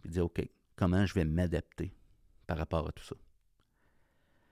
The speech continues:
Ce qui nous amène peut-être à un autre demi-tour qui me paraît intéressant. Tout ça, c'est interrelié, vous aurez compris, hein. Mais, euh, ça nous aide peut-être à avoir des nuances dans les demi-tours.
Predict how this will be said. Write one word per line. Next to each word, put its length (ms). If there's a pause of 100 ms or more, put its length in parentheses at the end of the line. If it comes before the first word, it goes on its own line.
(340)
Ce 80
qui 100
nous 140
amène 200
peut-être 360
à 60
un 180
autre 200
demi-tour 560
qui 120
me 60
paraît 420
intéressant. 540
Tout 120
ça, 140
c'est 180
interrelié, 600
vous 120
aurez 160
compris, 420
hein. 80 (1300)
Mais, 300
euh, 140 (640)
ça 120
nous 160
aide 120
peut-être 260
à 20
avoir 180
des 100
nuances 680 (140)
dans 100
les 140
demi-tours. 600